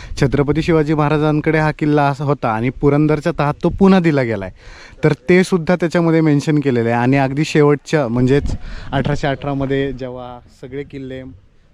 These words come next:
मराठ्यांनी इंग्रजांच्या ताब्यात दिले होते, तर ह्या सगळ्या गोष्टींचा जो लेखाजोखा आहे, जो इतिहास आहे, तो इथे लिहिलेला आहे. तो वाचा, आवर्जून वाचा.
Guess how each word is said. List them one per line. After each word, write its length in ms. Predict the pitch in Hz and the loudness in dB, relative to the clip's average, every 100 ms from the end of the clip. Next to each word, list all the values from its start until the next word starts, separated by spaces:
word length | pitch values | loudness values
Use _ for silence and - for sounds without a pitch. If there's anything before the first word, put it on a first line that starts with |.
| - | -18
मराठ्यांनी 680 | 123 135 131 135 131 123 123 | -14 -14 -16 -18 -14 -14 -16
इंग्रजांच्या 520 | 123 120 147 151 151 143 | -18 -14 -12 -12 -14 -16
ताब्यात 220 | 123 120 110 | -16 -16 -18
दिले 160 | 107 | -18
होते, 260 | 98 95 120 _ _ _ _ _ _ _ | -20 -20 -20 _ _ _ _ _ _ _
तर 80 | 139 | -18
ह्या 180 | 139 151 - | -16 -16 -14
सगळ्या 300 | 165 143 170 | -14 -8 -8
गोष्टींचा 560 | 180 175 - 180 165 165 | -6 -10 -12 -16 -16 -16
जो 140 | 151 | -16
लेखाजोखा 600 | 160 147 - 139 139 - | -14 -14 -16 -16 -16 -14
आहे, 300 | 127 113 127 | -14 -12 -12
जो 300 | 123 127 131 131 - | -10 -10 -10 -12 -18
इतिहास 440 | 120 131 143 151 | -18 -8 -8 -6
आहे, 560 | 117 101 117 - - - - | -12 -16 -20 -20 -20 -20 -16
तो 80 | 151 | -12
इथे 260 | 156 139 180 | -12 -8 -8
लिहिलेला 320 | 165 156 165 | -6 -6 -6
आहे. 220 | 151 156 | -8 -12
तो 200 | 160 160 | -14 -10
वाचा, 440 | 156 139 - 160 156 | -6 -8 -6 -8 -8
आवर्जून 380 | 135 139 143 165 | -8 -8 -8 -10
वाचा. 320 | 156 120 - | -10 -12 -16